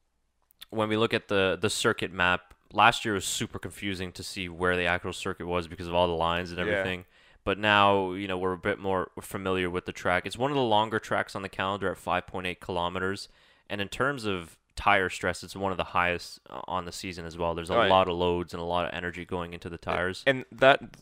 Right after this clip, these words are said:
Speaker 2: all the paint lines you see on the side, that, that's very grippy paint, uh, paint as well. So if, if you go off there, it kinda hurts your tire performance as well,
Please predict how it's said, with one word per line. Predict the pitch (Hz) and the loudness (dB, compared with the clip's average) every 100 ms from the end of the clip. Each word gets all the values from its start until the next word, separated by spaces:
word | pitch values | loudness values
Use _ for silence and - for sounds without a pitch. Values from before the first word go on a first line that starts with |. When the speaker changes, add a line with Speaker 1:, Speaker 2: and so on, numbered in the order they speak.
| _ | _
Speaker 2:
all | - 131 | 6 8
the | 113 | 8
paint | - - 110 92 | 2 -2 -4 0
lines | 117 120 123 | 2 2 -2
you | 117 | -6
see | - 120 120 - - | -6 -6 -10 -14 -12
on | 107 | -8
the | 110 | -2
side, | 107 104 107 | 4 4 4
that, | 107 - | 0 2
that's | 123 127 - - | 2 2 -2 -12
very | 104 110 110 | -2 4 4
grippy | 98 - 95 - 92 110 143 _ _ _ | 2 -2 -2 -2 -6 -8 -16 _ _ _
paint, | - 107 | -8 -2
uh, | - 104 | 2 2
paint | - 104 104 | 0 -4 -4
as | 95 | -4
well. | 98 95 80 | 2 2 2
So | 104 92 | -2 -4
if, | - | -4
if | - - | -8 -8
you | 113 | -4
go | - 95 | 2 6
off | 101 104 | 6 6
there, | - 73 90 - - - _ _ - | 2 0 -2 -4 -20 -20 _ _ -8
it | 95 | -6
kinda | 95 107 95 | 0 2 2
hurts | 110 113 104 | 0 -2 -4
your | - | -6
tire | - 98 95 | -2 2 0
performance | - - 98 98 - | -2 -8 -8 -8 -10
as | 85 | -4
well, | - 98 85 - | 4 6 6 -2